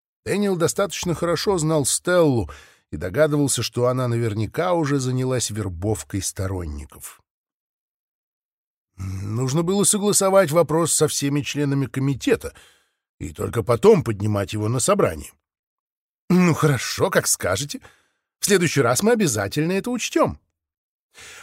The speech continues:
"А потому я, как председатель приходского совета, должен еще подумать, выносить ли вообще этот вопрос на повестку.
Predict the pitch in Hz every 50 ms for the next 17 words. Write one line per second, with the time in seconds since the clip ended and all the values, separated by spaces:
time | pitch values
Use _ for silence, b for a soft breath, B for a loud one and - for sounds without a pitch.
0 | B B B - 120 113 - 147 - - 123 117 117 143 208 254 240 156 110 92
1 | 98 147 156 127 - 117 - - - 131 113 - - - 117 113 131 127 107 -
2 | - 104 95 87 - 117 117 - 123 113 - - - - 127 110 107 95 - 101
3 | 95 107 170 233 - - 135 104 95 110 117 107 117 120 123 123 120 - - 135
4 | 113 - 147 147 160 220 262 151 104 87 - - - - _ _ _ _ _ _
5 | _ _ _ - 110 156 165 165 170 - - - 226 151 - 160 160 156 175 170
6 | 170 - - - - 233 202 147 120 107 107 87 104 113 107 87 117 120 113 -
7 | 120 127 117 110 185 180 123 78 69 - - - - -